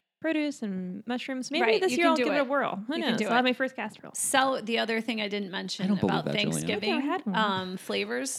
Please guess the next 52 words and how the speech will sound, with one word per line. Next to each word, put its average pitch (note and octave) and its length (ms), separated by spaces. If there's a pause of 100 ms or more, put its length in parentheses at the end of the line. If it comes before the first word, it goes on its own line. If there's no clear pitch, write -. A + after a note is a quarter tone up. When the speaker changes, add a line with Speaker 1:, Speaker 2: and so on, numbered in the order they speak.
(120)
Speaker 2:
Thanksgiving G3+ 420
flavors, G3 400
celery. E3 560 (640)
There's G3 120
a - 20
lot G3 140
of G3 60
celery G3+ 400
Speaker 3:
Yes, F3 200
Speaker 2:
involved, E3 380
Speaker 3:
yeah. G3+ 120
Speaker 2:
yes, F3+ 400
in G3 140
Thanksgiving. E3+ 500
Speaker 3:
My, D3 100
Speaker 2:
I - 20
think A3+ 100
Speaker 3:
the, A#3 60
Speaker 2:
that's G3 180
important. D3 380
Speaker 3:
the D#3 80
dressing D3 360
my A2 120
family F#2+ 340
makes E2+ 360
is F#2 260
heavy F2+ 360
on D#2 140
celery. - 460
Speaker 2:
Mm-hmm, G3+ 240
yeah. F#3 220 (360)
Speaker 3:
I - 40
would A#2+ 120
say A2+ 320
it's - 160
mostly F#2+ 400
<laughs> - 0
celery. - 400
Speaker 2:
What, B3+ 240
what A#3 140
kind A3 180
Speaker 3:
That G#3 80
sounds G3 160
Speaker 2:
is - 40
it? F#3 40
Speaker 3:
crazy. G2 400
Speaker 2:
Is G#3 140
it, G3+ 80
like, F3+ 260
celery, F#3 1000
uh, F3 320
sage? F3+ 960